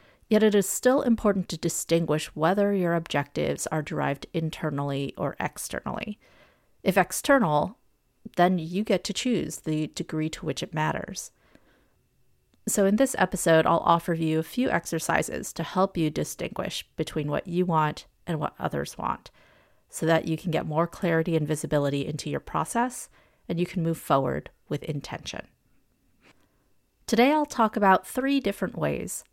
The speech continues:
for you to dig into how to distinguish what you want from what others think you should do.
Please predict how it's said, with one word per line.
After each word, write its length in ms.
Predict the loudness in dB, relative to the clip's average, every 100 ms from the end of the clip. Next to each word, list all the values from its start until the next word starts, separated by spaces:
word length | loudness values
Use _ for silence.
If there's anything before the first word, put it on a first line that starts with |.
| _ _ _
for 160 | -4
you 140 | 0 2
to 100 | 0
dig 320 | 2 0 0
into 400 | -2 -2 -2 -4
how 280 | -4 0 0
to 120 | 0
distinguish 580 | -2 -2 -2 -2 -4 -4
what 120 | -6
you 100 | -4
want 300 | -2 -2 -2 _ _
from 200 | -6 -4
what 140 | -4 -4
others 320 | -6 -6 -6
think 260 | -8 -8
you 80 | -10
should 240 | -10 -10 -8
do. 180 | -8